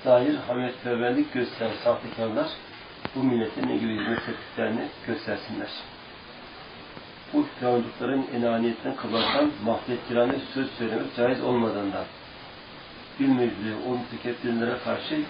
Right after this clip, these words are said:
izzet ilmiyi muhafaza etmek için söylenmeyecek ve ishal münasip olmayacak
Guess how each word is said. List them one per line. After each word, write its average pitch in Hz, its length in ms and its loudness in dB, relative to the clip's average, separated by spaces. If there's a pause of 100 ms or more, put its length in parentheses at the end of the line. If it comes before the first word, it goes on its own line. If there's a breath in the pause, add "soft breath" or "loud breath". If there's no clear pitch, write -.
izzet 123 340 2
ilmiyi 110 260 0
muhafaza 113 420 0
etmek 113 300 -4
için 311 220 4 (960)
söylenmeyecek 135 720 6
ve 127 60 0
ishal 127 280 0
münasip 123 460 2
olmayacak 117 360 4